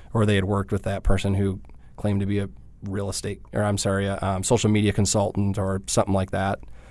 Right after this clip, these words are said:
So it's, uh, it's been interesting. So the revenue piece hasn't been too much of a roller coaster for us,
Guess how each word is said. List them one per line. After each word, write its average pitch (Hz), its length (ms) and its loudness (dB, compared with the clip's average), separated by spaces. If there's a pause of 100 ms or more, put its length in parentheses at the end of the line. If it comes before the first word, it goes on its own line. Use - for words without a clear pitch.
(320)
So 98 440 2 (1120)
it's, 113 180 2
uh, 120 100 8
it's 120 120 2
been 160 140 10
interesting. 113 500 2 (640)
So - 180 -2
the 107 80 2
revenue 139 360 6
piece 113 240 4
hasn't 113 260 4
been 107 100 0
too 110 100 -4
much 107 160 2
of 104 60 -2
a - 20 -2
roller 104 220 0
coaster 101 320 -2
for 95 220 -2
us, 110 200 0